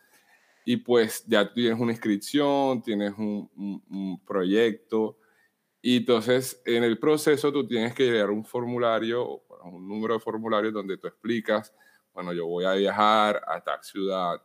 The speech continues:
a hacer esto, esto, esto, y mire, esta es mi inscripción", adjuntas la inscripción, "y esto es lo que yo quiero hacer", ¿no?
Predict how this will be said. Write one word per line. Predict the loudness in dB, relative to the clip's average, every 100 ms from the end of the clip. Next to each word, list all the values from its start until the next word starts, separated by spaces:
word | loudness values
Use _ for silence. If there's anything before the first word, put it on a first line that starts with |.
| -14
a |
hacer | -14 -12 -8
esto, | -2 0 0 -4 -16 -16
esto, | -12 -6 -6 -8 -12 -14 _
esto, | -2 -2 -6 -10 -10 -12 _ _ _ _ _
y | 0 2
mire, | 2 2 0
esta | -2 -2
es |
mi | 0
inscripción", | 0 -4 -6 -6 -4 0 0 -2 -6
adjuntas | -8 -6 -6 -4 -4
la |
inscripción, | -6 -8 -12 -6 -4 -4 -8 _ _ _ _ _ _
"y | -4
esto | -4 -2
es | -2
lo | -2
que | -2
yo | -4
quiero | -4 -6 -6
hacer", | 2 2 2
¿no? | -4 -12